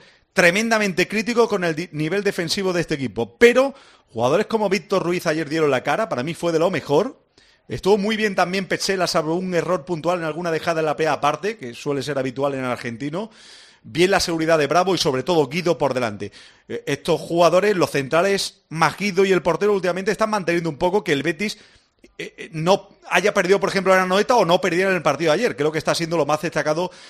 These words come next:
la parte, la parte defensiva del equipo, eh, de un equipo que, que atrás hacía aguas, pero que ha agarrado un poquito, un poquito de, de seguridad, porque tampoco es que el Getafe, salvo en alguna acción a balón parado, le,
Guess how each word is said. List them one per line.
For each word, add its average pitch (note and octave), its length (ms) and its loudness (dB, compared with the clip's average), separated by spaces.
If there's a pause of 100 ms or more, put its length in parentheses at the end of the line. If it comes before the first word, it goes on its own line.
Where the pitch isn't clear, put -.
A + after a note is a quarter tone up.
(160)
la B2+ 240 0
parte, B2+ 880 -2
la C3+ 200 0
parte D#3 220 0
defensiva D3+ 420 0
del C#3+ 100 2
equipo, D#3+ 460 -2 (320)
eh, A#2+ 180 -4
de A2 240 -4
un D3+ 100 2
equipo D#3 280 -2
que, - 340 -6
que B2+ 200 -4
atrás A2+ 340 -2
hacía C#3+ 300 2
aguas, D#3 260 2
pero C#3 200 2
que - 260 -4 (160)
ha D#3 80 0
agarrado F3+ 500 2
un F3+ 120 -4
poquito, F#3 540 0
un G2 160 -16
poquito F3 440 -2
de, E3+ 180 0 (240)
de D#3+ 160 0
seguridad, E3 420 0
porque D3+ 240 0
tampoco C3+ 300 2
es - 60 -6
que E3+ 140 -2
el D3 200 -4
Getafe, D3+ 460 -2
salvo C3 260 0
en B2+ 80 -2
alguna C#3+ 260 -4
acción D#3 220 -6
a D3 40 0
balón C#3+ 200 0
parado, D3 340 -4 (340)
le, A#2+ 760 -4